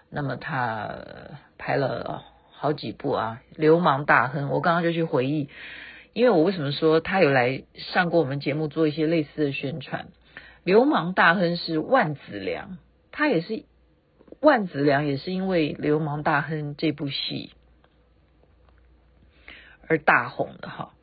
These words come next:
然后其实在我们心目中比较印象深刻的，我今天就讲两部戏，一部是《倚天屠龙记》。《倚天屠龙记》，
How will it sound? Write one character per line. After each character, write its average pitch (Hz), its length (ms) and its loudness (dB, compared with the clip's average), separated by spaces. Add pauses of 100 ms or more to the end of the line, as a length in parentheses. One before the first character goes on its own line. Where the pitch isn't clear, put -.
(540)
然 160 180 -2
后 156 500 4 (720)
其 - 160 -6
实 151 480 -2
在 175 180 10
我 151 200 2
们 120 400 -10
心 - 180 -4
目 202 160 0
中 151 400 -2 (180)
比 143 140 -4
较 170 300 4
印 214 240 -2
象 190 240 0
深 214 260 0
刻 208 240 2
的， - 140 -4
我 156 100 -2
今 180 220 -6
天 196 160 0
就 185 120 0
讲 131 280 -2
两 110 180 -6
部 143 180 -6
戏， - 400 -10 (460)
一 202 140 -4
部 240 180 0
是 156 560 -6 (300)
《倚 160 160 -4
天 214 340 0
屠 - 180 -8
龙 151 220 0
记》。 156 240 -8 (1500)
《倚 185 100 -4
天 240 280 0
屠 220 140 0
龙 175 220 2
记》， 190 400 -6